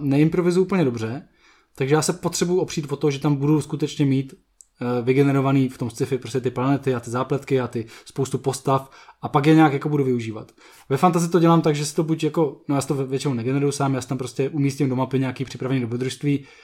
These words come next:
a pracuji s tím. Ale jak moc mi to vyhovuje, jsem zjistil až teď, když hraju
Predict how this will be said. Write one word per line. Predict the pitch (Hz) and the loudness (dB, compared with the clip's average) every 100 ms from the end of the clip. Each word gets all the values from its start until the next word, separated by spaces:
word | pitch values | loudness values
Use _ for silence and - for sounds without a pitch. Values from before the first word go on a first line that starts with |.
| _ _ | _ _
a | - | -6
pracuji | 127 120 147 | -6 -2 -4
s | |
tím. | - 143 214 - _ _ _ _ - _ _ _ - | 0 0 -2 -8 _ _ _ _ -20 _ _ _ -4
Ale | 131 143 139 131 127 - _ _ _ _ _ _ _ _ _ _ _ _ | 0 2 2 0 -4 -10 _ _ _ _ _ _ _ _ _ _ _ _
jak | 147 151 | -2 2
moc | 165 175 | 4 4
mi | 190 | 4
to | 214 | 6
vyhovuje, | 170 160 165 | 6 6 6
jsem | 180 | 4
zjistil | 160 151 190 | 0 0 -2
až | 165 | 0
teď, | - 139 | -2 -2
když | 147 151 | 0 2
hraju | 147 165 139 - | 4 4 4 -4